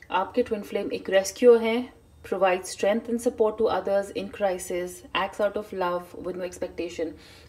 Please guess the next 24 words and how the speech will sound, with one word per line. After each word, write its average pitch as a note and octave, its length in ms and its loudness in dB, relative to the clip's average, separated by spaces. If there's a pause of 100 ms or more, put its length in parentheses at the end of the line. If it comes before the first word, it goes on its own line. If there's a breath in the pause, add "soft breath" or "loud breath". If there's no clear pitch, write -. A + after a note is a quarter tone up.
selfless A3+ 500 6
प्यार F3+ 200 2
करने F3+ 300 -4
वाला E3 200 -2
इंसान, - 440 -6 (400 loud breath)
किसी G3+ 240 -8
का G3 140 4
कहते F#3+ 260 0
हैं G#3 60 2
ना, G#3+ 120 0
अम, F3 500 -2 (460 soft breath)
कोई G#3+ 120 6
मोह A3 320 12
माया G3+ 280 10
नहीं, G3+ 220 -6
कोई, G3 440 -2 (320 loud breath)
अ, F#3+ 180 6
कुछ A3 240 0
रिटर्न A3 360 6
में A3+ 120 4
नहीं G#3 240 -2
चाहिए, F#3+ 400 2
बस G#3 360 2 (500)
unconditionally A#3 1000 4